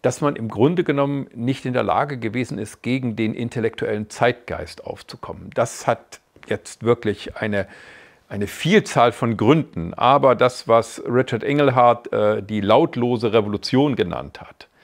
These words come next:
das findet in den siebziger Jahren statt. Und das führt dazu, dass man im Grunde genommen am Ende der siebziger Jahre, Sie können ja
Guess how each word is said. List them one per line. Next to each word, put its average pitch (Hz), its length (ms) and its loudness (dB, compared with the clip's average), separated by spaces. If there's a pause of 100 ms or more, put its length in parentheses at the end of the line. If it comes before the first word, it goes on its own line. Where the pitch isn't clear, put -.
(360)
das 135 240 0
findet 123 400 0
in 101 140 -2
den 95 160 -2
siebziger 107 440 -2
Jahren 87 460 -4
statt. - 500 -10 (300)
Und 107 240 -2
das 175 200 2
führt - 440 0
dazu, 123 680 -4 (420)
dass 143 240 2
man 147 160 0
im 110 200 -4
Grunde 123 480 2
genommen 92 640 -6 (1000)
am 98 160 -4
Ende 180 300 4
der 110 100 4
siebziger 90 480 -6
Jahre, 82 340 -6
Sie - 80 -20
können 107 180 -4
ja 98 120 -2